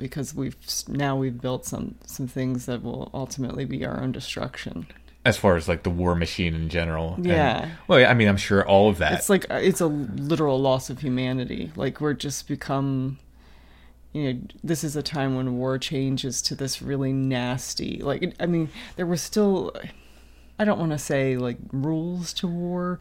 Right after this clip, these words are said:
Speaker 2: Yeah.
Speaker 1: But, but, you know, once you get, like, mustard gas, there, that's a whole nother level
Speaker 2: Oh, yeah.
Speaker 1: of, uh,
Speaker 2: Yeah. I mean, tanks change everything. Mustard gas changes everything. The, you know, chemical warfare,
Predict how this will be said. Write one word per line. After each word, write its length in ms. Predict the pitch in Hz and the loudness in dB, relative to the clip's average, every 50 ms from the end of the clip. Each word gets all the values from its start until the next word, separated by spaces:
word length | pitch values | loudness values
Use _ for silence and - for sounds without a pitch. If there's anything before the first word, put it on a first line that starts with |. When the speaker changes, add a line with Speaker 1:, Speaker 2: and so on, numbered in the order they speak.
| - - | -8 -4
Speaker 2:
Yeah. 400 | 110 120 127 120 113 - 185 175 | 0 4 6 8 8 8 8 6
Speaker 1:
But, 100 | - - | 4 4
but, 200 | 175 165 165 151 | 4 2 2 2
you 240 | 92 113 180 170 170 | 0 -2 0 0 2
know, 180 | 165 156 151 | 2 2 0
once 420 | 135 120 143 160 170 170 165 - - | 0 -2 0 0 0 0 0 -2 -2
you 180 | 165 151 131 - - | -2 -2 -2 -4 -4
get, 260 | - 156 139 - - | -4 -4 -4 -4 -6
like, 140 | - 131 127 - - - - - - - - - - - - - - - - | -6 -6 -6 -8 -14 -20 -20 -20 -20 -20 -20 -20 -20 -20 -20 -20 -20 -16 -10
mustard 480 | - 151 147 151 139 - - 143 131 131 | -6 -4 -2 -2 -2 -4 -4 -4 -4 -2
gas, 420 | - - - - - 147 - - | 0 0 0 0 -2 -4 -6 -10
there, 280 | - - 151 147 143 - | -8 -4 -2 -2 -2 -2
that's 280 | - - 147 143 - | -4 -6 -8 -6 -8
a 20 | 147 | -8
whole 280 | - - - 165 160 | -8 -4 -2 0 0
nother 260 | 147 143 143 127 131 131 | 2 0 0 0 0 -2
level 280 | 135 143 - - 135 139 | 0 2 6 8 8 8
Speaker 2:
Oh, 80 | 123 | 8
yeah. 380 | 110 110 110 98 71 69 - - | 8 8 8 8 6 6 2 0
Speaker 1:
of, 80 | - | -2
uh, 100 | - - - | -2 0 2
Speaker 2:
Yeah. 240 | 107 101 - - - - - | 2 2 2 0 -2 0 2
I 120 | 107 117 | 4 4
mean, 160 | 110 107 95 - | 4 4 0 0
tanks 500 | - - 120 117 110 107 104 101 - - | -2 0 2 4 4 4 4 0 -4 -6
change 320 | - - 98 90 85 87 | -2 0 0 0 0 0
everything. 500 | 98 - - 107 - - 101 - 98 107 | -4 -6 -8 -12 -12 -12 -14 -12 -8 -2
Mustard 440 | 110 113 123 - - - 107 95 92 | 0 0 0 0 0 -4 -4 -4 -2
gas 340 | - 92 - - 98 - - | -4 -4 -4 -4 -4 -8 -8
changes 400 | - - 95 90 92 95 95 98 | -4 -4 -2 -2 -2 -4 -6 -6
everything. 600 | 101 98 95 101 - - 95 98 98 98 98 95 - - - - | -6 -6 -6 -8 -6 -6 -6 -4 -4 -6 -8 -10 -12 -16 -14 -8
The, 140 | 110 107 | -8 -8
you 180 | 87 - 101 95 | -6 -4 -2 -2
know, 80 | 90 90 | -2 -2
chemical 400 | - - 110 95 92 90 - 104 | -2 0 0 0 0 0 -2 -2
warfare, 560 | 98 95 98 92 - - 92 90 90 90 | 2 2 2 2 2 4 4 6 6 4